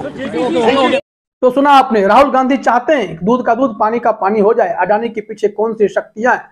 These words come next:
उसका भी पता चल जाए। लेकिन महुआ मोइत्रा ने जो आरोप लगाया है कि सेबी कुछ छुपाने की कोशिश कर रहा है, अडानी को बचाने की कोशिश कर रहा है, इस बात में कितना दम है,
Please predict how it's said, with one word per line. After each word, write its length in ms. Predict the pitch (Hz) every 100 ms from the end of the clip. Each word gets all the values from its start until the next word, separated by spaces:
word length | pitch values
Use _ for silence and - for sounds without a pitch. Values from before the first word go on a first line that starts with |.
| _ _ -
उसका 260 | 247 - 185
भी 140 | 185
पता 340 | 180 190 185
चल 280 | 185 - 175
जाए। 340 | 165 170 - -
लेकिन 240 | 185 185
महुआ 300 | 185 185 254
मोइत्रा 320 | 247 220 214 240
ने 100 | 214
जो 120 | 202
आरोप 320 | 190 220 180
लगाया 320 | 180 185 240
है 220 | 196 - - _ _
कि 80 | -
सेबी 380 | - 254 262 208 - - _ _
कुछ 200 | - -
छुपाने 400 | - 240 240 254
की 120 | 254 208
कोशिश 340 | 202 180 202
कर 180 | - 196
रहा 240 | 185 185
है, 240 | 180 214 -
अडानी 280 | 165 175 180
को 180 | 175 185
बचाने 400 | 165 160 175 180
की 120 | 170
कोशिश 300 | 170 160 170
कर 180 | - 233
रहा 160 | 208
है, 60 | - _ _ 196
इस 120 | 175
बात 220 | 185 196
में 140 | 190 -
कितना 280 | 170 185
दम 240 | 156 240 233
है, 160 | -